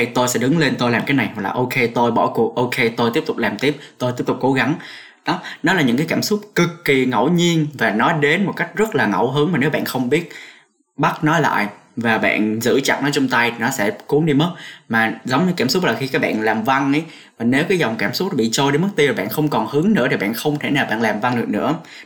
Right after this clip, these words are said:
Đó là một cái ví dụ rất là thực tế. Và các bạn hay cho rằng là, "Ok, cái cảm xúc này là một điều hiển nhiên, là tôi không cần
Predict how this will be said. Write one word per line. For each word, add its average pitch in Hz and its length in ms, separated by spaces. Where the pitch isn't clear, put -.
Đó 151 100
là 175 60
một 139 120
cái 170 100
ví 170 60
dụ 113 220
rất 175 220
là 104 100
thực - 260
tế. 147 340
Và 120 400
các 175 100
bạn 107 140
hay 147 240
cho 151 200
rằng 110 200
là, 101 160
"Ok, 139 160
cái 139 360
cảm 113 120
xúc 160 160
này 127 100
là 104 60
một 104 200
điều 110 180
hiển 104 220
nhiên, 135 240
là 110 100
tôi 120 280
không 127 220
cần 104 320